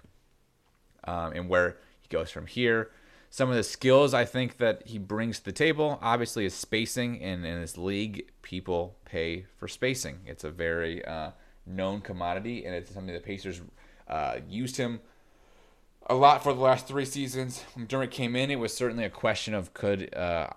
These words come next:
like, was it worth the, the t-, whatever they paid him, seven point three million dollars for that spacing? Um, but this last year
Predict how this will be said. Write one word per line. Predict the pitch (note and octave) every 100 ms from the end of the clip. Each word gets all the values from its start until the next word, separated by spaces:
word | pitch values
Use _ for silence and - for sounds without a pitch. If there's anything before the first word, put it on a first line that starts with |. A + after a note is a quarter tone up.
| -
like, | F2 D#2+ - -
was | - F2
it | F2
worth | E2+ F#2 -
the, | E2+ D#2+ -
the | D#2
t-, | D#2 - -
whatever | - E2
they | D#2
paid | D2+ F2
him, |
seven | D#2+ D#2+ F2
point | E2+ D#2+
three | F2
million | E2+ E2+ E2
dollars | E2 E2+
for | - - E2+
that | F2+ -
spacing? | F2 F2+ G2 F#2 F2 -
Um, | D#2 D2+
but | E2
this | D2+ -
last | F2+ F2+ -
year | F2 E2